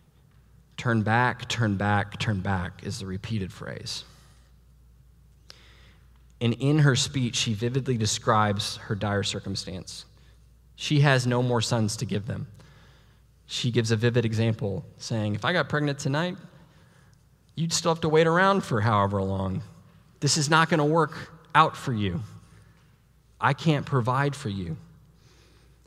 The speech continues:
All she can promise them is more desolation. And something that's at work in the background here is this idea of levirate,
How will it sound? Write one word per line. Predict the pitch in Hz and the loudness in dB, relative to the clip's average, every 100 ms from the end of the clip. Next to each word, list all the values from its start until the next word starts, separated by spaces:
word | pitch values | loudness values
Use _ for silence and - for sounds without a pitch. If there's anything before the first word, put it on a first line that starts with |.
| - | -6
All | 123 156 | 0 2
she | 165 185 185 | 2 2 2
can | 165 | 2
promise | 123 123 117 110 - | 2 0 2 0 0
them | 117 113 | 0 0
is | 107 | 0
more | 113 117 | 0 0
desolation. | 110 107 - 98 101 98 - 110 - - - - - - - | 0 -2 -4 -4 -4 -4 -6 -10 -14 -20 -20 -20 -20 -20 -6
And | 127 | -2
something | 131 180 185 | 2 2 2
that's | 156 131 | 2 4
at | 135 | 2
work | 127 147 143 | 2 0 2
in | 120 | 0
the | |
background | 107 123 139 131 113 104 | 0 0 0 -2 -2 0
here | 107 107 | 0 0
is | 104 104 | -2 -4
this | 104 | -6
idea | 107 104 113 113 | -6 -6 -4 -4
of | |
levirate, | 104 107 101 95 | -2 -2 -2 -6